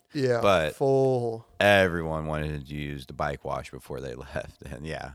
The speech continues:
Speaker 2: there was a couple rush ones. Even on, and then even after they washed it Sunday, every first lap you got it dirty. So any mechanical you had to do after the first stage was a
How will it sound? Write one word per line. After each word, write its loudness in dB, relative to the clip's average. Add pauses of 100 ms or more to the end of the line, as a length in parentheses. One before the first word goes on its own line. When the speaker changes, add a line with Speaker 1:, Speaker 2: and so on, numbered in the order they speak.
(360)
Speaker 2:
there -2
was -4
a -10
couple -6
rush -6
ones. -12 (280)
Even -4
on, -2
and -4
then 0
even -2
after 0
they 0
washed -2
it -10
Sunday, -4 (380)
every -6
first -6
lap -4
you -12
got -6
it -14
dirty. -6
So -8
any -6
mechanical -8
you -8
had -8
to -12
do -8
after -12
the -10
first -12
stage -10
was -12
a -12